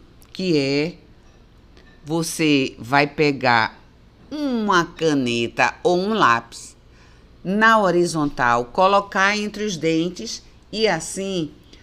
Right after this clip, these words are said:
proceder à leitura ou declamação,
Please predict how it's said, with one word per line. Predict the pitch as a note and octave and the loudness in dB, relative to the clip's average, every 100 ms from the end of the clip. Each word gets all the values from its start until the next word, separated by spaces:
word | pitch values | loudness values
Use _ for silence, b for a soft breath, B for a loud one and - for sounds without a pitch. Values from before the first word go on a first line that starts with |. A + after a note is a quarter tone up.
| B - - - - | B -20 -20 -20 -6
proceder | G3 G#3 G#3+ F#3+ D3 D#3 D#3+ E3+ - - - - - - | -4 -4 -2 -4 -2 -2 -2 -4 -14 -20 -20 -20 -18 -2
à | E3+ | 0
leitura | F3 D#3+ D3+ E3 E3+ | 0 -2 -4 -4 -2
ou | |
declamação, | D#3+ E3 E3+ D#3+ D#3+ D#3+ C#3 G#2 | -2 -4 -4 -2 -4 -4 -10 -10